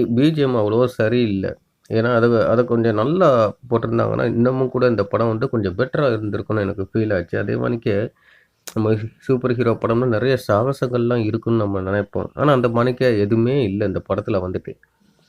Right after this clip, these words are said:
நான் என்ன நினைச்சேன்னா, இது ஒரு ஸ்பைடர்மேன் படமா தான் இருக்கும் அப்படின்னு நான் நினைச்சேன் நானு. ஆனா இது அந்த மாதிரிக்கு ஒரு படம் இல்லை. இது ஒரு வேற ஒரு ஜானர் ஒரு படம். அஹ், அதே மாதிரிக்கு அந்த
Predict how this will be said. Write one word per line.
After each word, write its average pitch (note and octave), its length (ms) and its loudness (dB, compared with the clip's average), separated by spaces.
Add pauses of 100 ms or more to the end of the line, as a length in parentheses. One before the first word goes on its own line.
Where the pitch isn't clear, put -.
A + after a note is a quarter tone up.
(280)
நான் C#3 180 8
என்ன F3+ 200 8
நினைச்சேன்னா, E3 380 4
இது C#3+ 180 4
ஒரு C#3 200 4 (360)
ஸ்பைடர்மேன் C3+ 580 0
படமா B2 320 -2
தான் B2 180 2
இருக்கும் A#2 440 0
அப்படின்னு A2 360 -4
நான் F#2 140 -4
நினைச்சேன் G2+ 380 -2
நானு. F2+ 240 -4 (180)
ஆனா C#3 240 0
இது C3 180 2 (460)
அந்த G#2 220 -2
மாதிரிக்கு C#3 280 -2
ஒரு G#2 100 -4
படம் G#2 200 0
இல்லை. G#2 160 0
இது D#3 160 4
ஒரு E3+ 160 4
வேற E3+ 360 2
ஒரு B2+ 160 2
ஜானர் A2 360 -2
ஒரு G2 260 -6
படம். F2+ 280 0 (720)
அஹ், A2+ 200 4
அதே B2 240 4
மாதிரிக்கு D#3+ 420 4 (320)
அந்த B2 240 4